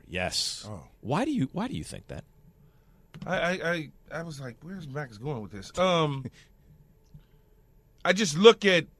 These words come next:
Speaker 3: where they've been and where they're at now. They were rolling with Deshaun and, and Trevor Lawrence, and they were just rolling. They were having success. And what happens when you have success is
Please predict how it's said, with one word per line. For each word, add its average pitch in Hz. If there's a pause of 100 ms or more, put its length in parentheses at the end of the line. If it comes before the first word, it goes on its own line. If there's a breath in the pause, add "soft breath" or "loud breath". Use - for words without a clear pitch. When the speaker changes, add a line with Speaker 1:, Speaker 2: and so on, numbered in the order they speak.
(120)
Speaker 3:
where 165
they've 160
been 190 (760)
and 143
where 160
they're 151
at 135
now. 117 (420)
They 170
were 185
rolling 165
with 139
Deshaun 143
and, 117
and 117
Trevor 135
Lawrence, 127
and 101 (340 soft breath)
they 156
were 151
just 104
rolling. 120 (420 soft breath)
They 139
were 160
having 147
success. 147
And 135 (200)
what 190
happens 208
when 170
you 160
have 165
success 202
is 135